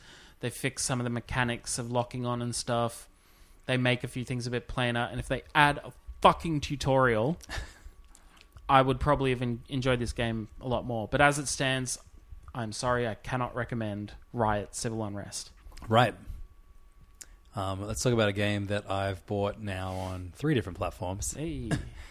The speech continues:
Speaker 2: And it is called Downwell.
Speaker 1: Right. I have this
Speaker 2: Um,
Speaker 1: on I O S.
Speaker 2: Yeah.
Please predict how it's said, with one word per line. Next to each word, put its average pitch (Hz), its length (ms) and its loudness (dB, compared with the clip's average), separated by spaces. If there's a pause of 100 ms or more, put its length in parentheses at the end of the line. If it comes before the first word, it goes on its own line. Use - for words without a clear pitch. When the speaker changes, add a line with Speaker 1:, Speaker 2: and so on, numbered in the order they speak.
(280)
Speaker 2:
And 104 160 2
it 104 80 2
is 107 140 2
called 113 280 6
Downwell. 117 600 6 (340)
Speaker 1:
Right. 208 280 6 (420)
I 190 60 -2
have 190 100 0
this 196 180 0
Speaker 2:
Um, 180 180 -2 (220)
Speaker 1:
on 165 80 -6
I 165 60 0
O 180 80 0
S. 151 220 -4 (140)
Speaker 2:
Yeah. 135 200 6